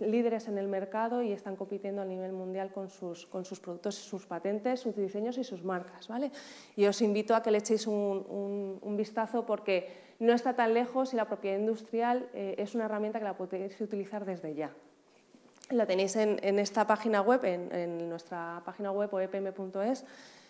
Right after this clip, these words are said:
en Propiedad Industrial Publicaciones, ahí encontráis el, el libro. Este es un estudio que se hizo en la Unión Europea para saber,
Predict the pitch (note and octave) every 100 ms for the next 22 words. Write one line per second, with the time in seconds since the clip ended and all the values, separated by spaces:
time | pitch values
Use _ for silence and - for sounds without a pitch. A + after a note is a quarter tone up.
0 | - - F#3+ F#3+ F#3 G3+ G#3+ G#3 G#3+ A3
1 | G3+ F#3 F#3 F#3 A#3 A#3+ A#3+ F#3 F#3 F3
2 | E3 E3 E3 - E3 D#3 - D#3+ D3+ C#3+
3 | C#3+ - _ _ _ _ _ - - -
4 | - - - - - - - A3+ C4+ C#4
5 | C4 B3 C#4 C4 A#3 G#3+ A3+ A3+ B3+ B3
6 | A#3+ A#3+ A#3+ A3+ C4 B3 B3 G3+ F#3 F#3
7 | F3+ - F#3 F3+ A#3 B3